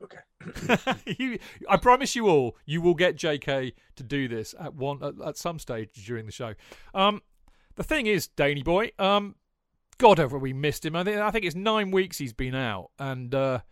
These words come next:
Speaker 2: when he comes back and he, and he plays like he did, I mean, you know, again, you know, I don't, I, I think Tuchel pushed him a bit further up in the second half, but what a player we've got on our hands, and how much, how much have we missed him?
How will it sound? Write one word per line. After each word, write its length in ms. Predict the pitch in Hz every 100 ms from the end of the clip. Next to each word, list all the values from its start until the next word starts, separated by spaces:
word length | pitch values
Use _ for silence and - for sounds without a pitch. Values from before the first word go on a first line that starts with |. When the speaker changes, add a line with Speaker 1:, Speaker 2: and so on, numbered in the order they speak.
| _ _ _ - - _ _ _ 180
Speaker 2:
when 140 | 202
he 80 | 190
comes 300 | 214 233 156
back 400 | 208 160 113 -
and 140 | 147 139
he, 140 | 147
and 100 | 151
he 80 | 147
plays 320 | 175 170 139
like 240 | 151 143
he 80 | 135
did, 180 | 117 160
I 40 |
mean, 160 | 170 220
you 80 | 240
know, 160 | 123
again, 500 | 143 185 131 139 143 -
you 100 | 151
know, 180 | 127 135
I 60 |
don't, 220 | 147 143 139
I, 140 | 151 147
I 100 | -
think 260 | 170 -
Tuchel 380 | - 156 - 127
pushed 260 | 147 123 135
him 100 | 127
a 60 |
bit 180 | 131 -
further 380 | - 131 127 156
up 120 | -
in 80 | 113
the 60 |
second 360 | 110 120 - 110
half, 360 | 120 120 101 -
but 180 | 135 123 - _ _ _ _
what 220 | 220 175
a 60 | 113
player 340 | 147 143 127
we've 160 | 117 101
got 160 | 123
on 160 | 117 117
our 140 | 113
hands, 280 | 127 110 113
and 80 | 117
how 220 | - 202
much, 260 | 185 151 -
how 220 | 233 226
much 220 | 180 139
have 100 | 120
we 100 | 120
missed 320 | 120 117 -
him? 160 | 95